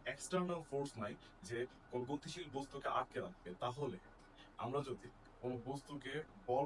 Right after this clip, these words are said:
প্রয়োগ করে গতিশীল করতাম, তাহলে সে সারা জীবন ওই গতিতেই চলতে থাকবে।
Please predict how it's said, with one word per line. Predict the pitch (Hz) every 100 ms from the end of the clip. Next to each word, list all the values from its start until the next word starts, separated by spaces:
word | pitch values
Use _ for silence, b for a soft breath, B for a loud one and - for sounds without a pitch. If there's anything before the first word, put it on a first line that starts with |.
| -
প্রয়োগ | 147 147 -
করে | 131 123
গতিশীল | 143 - 131 -
করতাম, | 143 - 185 - - - - - - - -
তাহলে | 110 110
সে | 123
সারা | - 131 143
জীবন | 143 143 139
ওই | 147 143
গতিতেই | 135 139 143 170 190
চলতে | 151 110 110
থাকবে। | -